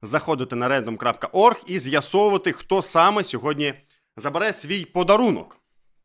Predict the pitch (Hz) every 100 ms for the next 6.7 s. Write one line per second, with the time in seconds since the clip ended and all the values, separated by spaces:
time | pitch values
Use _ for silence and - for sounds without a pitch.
0 | _ _ _ _ _ _ _ _ _ _
1 | _ _ _ _ _ _ _ _ _ _
2 | _ _ _ _ _ _ _ _ _ _
3 | _ _ - 120 - 220 226 220 - 196
4 | 151 135 165 202 214 165 156 160 156 147
5 | - 143 147 170 160 139 131 143 - 123
6 | 127 - 123 180 - 208 175